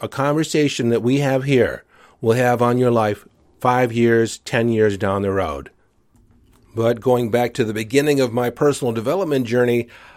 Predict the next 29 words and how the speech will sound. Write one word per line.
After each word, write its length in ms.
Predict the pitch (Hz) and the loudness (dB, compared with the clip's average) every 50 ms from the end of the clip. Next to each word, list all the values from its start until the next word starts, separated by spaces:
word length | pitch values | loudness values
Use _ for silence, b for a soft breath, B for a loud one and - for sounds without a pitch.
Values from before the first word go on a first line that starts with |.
| B B - - | B B -4 -2
I 60 | 160 | 0
don't 240 | 190 233 247 214 185 | 4 4 4 4 4
know 180 | 180 170 160 156 | 4 4 4 4
if 140 | 151 151 - | 4 4 4
it 180 | 135 143 - | 2 2 4
was 220 | 135 127 123 110 110 | 2 0 0 0 -2
my 260 | 117 117 113 117 - - | -2 -2 -2 -2 -4 -4
upbringing 800 | 131 131 127 117 - 120 110 107 101 98 87 82 90 85 - - _ b b b | -4 -4 -4 -2 0 0 0 0 0 -4 -6 -6 -10 -12 -14 -16 _ b b b
or 200 | 120 120 120 117 | 0 2 2 2
the 160 | 113 113 117 107 | 2 2 0 0
financial 580 | - 127 117 113 120 127 143 156 - 170 147 | 0 0 0 0 0 0 -2 -2 0 0 -2
struggles 560 | - - - 131 127 117 127 123 117 107 104 | -2 0 0 0 0 2 2 2 2 2 0
that 300 | 110 110 107 101 - - | 0 0 0 -2 -4 -4
my, 320 | - 110 107 107 107 110 - - | -4 -2 0 0 0 -2 -2 -4
my 160 | 110 104 98 | -8 -8 -6
father, 560 | - 127 117 123 123 120 123 120 120 123 - _ - | -4 -2 0 0 2 2 2 0 0 -2 -4 _ -14
my 180 | - 107 104 90 | -10 -8 -8 -6
family 420 | - - 123 127 135 139 131 120 | -4 -2 -2 0 2 2 0 0
had 340 | 98 104 107 104 104 101 107 - | 0 0 0 0 0 -2 -4 -6
early 280 | - 110 110 107 110 104 | -4 -2 0 0 0 0
on, 480 | 107 120 135 135 117 98 87 80 76 - b b b b b b b b b b b b | 0 0 0 0 0 0 -2 -6 -10 -14 b b b b b b b b b b b b
but, 380 | - 117 113 110 107 101 - - | -2 0 2 2 2 0 0 0
uh, 360 | 113 107 107 107 104 104 - - _ _ - | 2 2 2 2 0 -2 -6 -10 _ _ -12
I 160 | 117 147 196 | -10 -8 -8
was 240 | 220 247 233 226 - | -4 -4 -4 -4 -4
somewhat 420 | - - 190 185 185 180 175 170 - | -4 -4 -2 0 0 2 0 0 0
of 140 | - 135 131 | 0 0 2
a 180 | 131 127 120 | 2 2 2
do-it-yourselfer. 1040 | 113 104 101 143 147 143 139 - 123 120 110 - 123 113 113 - - 90 65 58 - | 0 -2 0 2 2 2 2 0 -2 -2 -2 0 0 0 0 0 -2 -6 -8 -8 -12